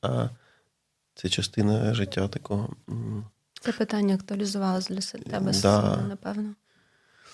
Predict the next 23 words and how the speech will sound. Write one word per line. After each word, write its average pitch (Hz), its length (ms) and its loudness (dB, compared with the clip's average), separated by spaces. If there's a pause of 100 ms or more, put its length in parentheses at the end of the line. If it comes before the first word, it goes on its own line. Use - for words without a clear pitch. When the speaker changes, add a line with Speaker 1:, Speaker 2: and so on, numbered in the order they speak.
(480)
Speaker 1:
Краще 120 320 6
б - 60 2
ні, 107 260 8
звісно. 98 400 2 (280)
Ем, 104 400 4 (1700)
якщо 120 200 8
чесно, - 300 10
я 139 200 12
зрозумів, 127 600 8
от, - 320 -4
е, 90 220 2
за 104 140 6
останні 101 380 6
дні, 139 200 4
що - 160 4
я 113 120 8
про 139 140 -2
смерть 135 280 2
думаю 113 280 6
десь 104 160 6
з - 40 2
сімнадцяти 101 440 6
років. 143 340 4